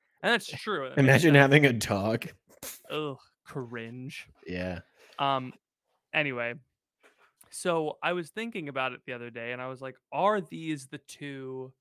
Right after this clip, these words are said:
Speaker 1: are these the two options?" Because
Speaker 2: Mm.
Speaker 1: I see this as, like, a, it's, it's a false dichotomy,
Speaker 2: Yeah.
Speaker 1: you know? I, I don't think you need,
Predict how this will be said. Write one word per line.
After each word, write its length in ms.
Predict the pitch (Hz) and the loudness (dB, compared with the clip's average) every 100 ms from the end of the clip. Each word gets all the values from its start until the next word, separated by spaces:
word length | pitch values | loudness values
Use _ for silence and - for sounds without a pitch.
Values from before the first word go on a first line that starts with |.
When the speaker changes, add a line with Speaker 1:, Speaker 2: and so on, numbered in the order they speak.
| _ _ _ _ _ _ - | _ _ _ _ _ _ 0
Speaker 1:
are 300 | 147 180 175 | 4 4 2
these 420 | 147 143 143 135 | -4 -8 -10 -12
the 100 | 147 | -16
two 680 | - - 135 123 123 120 120 - | -16 -12 -8 -8 -8 -10 -10 -2
options?" 720 | 139 143 - - - - - | 2 2 -2 -18 -18 -20 -8
Because 720 | - 120 - 120 117 156 147 90 | -2 2 4 4 4 4 2 -2
Speaker 2:
Mm. 60 | 151 | 0
Speaker 1:
I 140 | 156 | 0
see 340 | - - 254 247 | 0 -4 -2 0
this 300 | 165 147 - | -2 -2 -4
as, 320 | 151 151 139 131 | 0 0 0 -4
like, 380 | 143 135 123 _ _ _ _ _ - | -2 -2 -6 _ _ _ _ _ -6
a, 520 | 147 143 135 131 131 120 _ _ _ _ _ _ - - | -4 -4 -4 -6 -8 -12 _ _ _ _ _ _ -20 -8
it's, 180 | 175 156 | -6 -2
it's 220 | 190 170 | -2 0
a 80 | 175 | -2
false 560 | 143 - 165 165 185 - | -4 -4 -2 -2 -4 -4
dichotomy, 1000 | 165 151 - - 131 139 156 175 190 190 _ | 0 0 -2 -4 -2 -2 -4 -6 -8 -10 _
Speaker 2:
Yeah. 200 | 233 196 | 6 6
Speaker 1:
you 80 | 156 | 2
know? 300 | 165 180 185 _ _ - | -2 -4 -6 _ _ -4
I, 160 | 165 - _ _ _ _ _ _ _ | -4 -4 _ _ _ _ _ _ _
I 120 | 165 | -2
don't 280 | 160 190 190 | 0 -2 -4
think 260 | - 180 147 | -6 -6 -6
you 180 | 160 151 | -8 -8
need, 480 | 147 147 143 139 | -8 -8 -8 -8